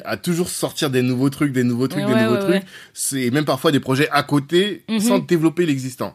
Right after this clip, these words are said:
Speaker 2: Mhm,
Speaker 1: Est-ce que
Speaker 2: mhm.
Speaker 1: t'as déjà eu cette problématique ? Est-ce que, euh, les autres t'aident aussi à te canaliser ? Comment tu gères
Speaker 2: C'est ça
Speaker 1: ça ?
Speaker 2: qui est cool.
Speaker 1: Ouais.
Speaker 2: C'est que, euh, moi, comme j'ai dit, euh, dès que je, je me suis dit que j'allais, euh, j'allais lancer un truc, euh, dans le voyage, je me suis dit, il me faut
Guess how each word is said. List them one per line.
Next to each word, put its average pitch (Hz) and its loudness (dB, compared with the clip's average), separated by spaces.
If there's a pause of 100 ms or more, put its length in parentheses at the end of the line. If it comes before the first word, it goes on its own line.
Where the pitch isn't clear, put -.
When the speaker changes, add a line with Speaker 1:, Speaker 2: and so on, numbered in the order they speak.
Speaker 2:
Mhm, 226 0
Speaker 1:
Est-ce 254 0
que 233 2
Speaker 2:
mhm. - 2
Speaker 1:
t'as 147 4
déjà 135 2
eu 147 4
cette 139 -2
problématique ? 131 -2
Est-ce 143 -2
que, 151 0 (320)
euh, 117 2 (120)
les 123 0
autres 151 0
t'aident 151 2
aussi 123 0
à 127 2
te 117 -4
canaliser ? 117 2
Comment 147 -4
tu 135 -12
gères 117 -4
Speaker 2:
C'est - -4
ça 269 0
Speaker 1:
ça ? 254 -2
Speaker 2:
qui 247 -8
est - -8
cool. 208 -12 (240)
Speaker 1:
Ouais. 208 2
Speaker 2:
C'est 226 -6
que, - -6
euh, 202 0 (120)
moi, 247 2
comme 220 2
j'ai 202 -2
dit, 247 0 (100)
euh, 196 -2
dès 220 2
que 220 0
je, 190 -2 (200)
je 170 -4
me 185 2
suis - -4
dit 196 -2
que 190 -2
j'allais, 170 2
euh, 135 -2
j'allais 160 -2
lancer 160 -4
un 156 -2
truc, 185 -6
euh, 160 -4
dans 160 -2
le 160 -2
voyage, 165 0
je 208 0
me 185 -2
suis 165 -8
dit, 180 -8
il 175 -4
me 160 -2
faut 120 -8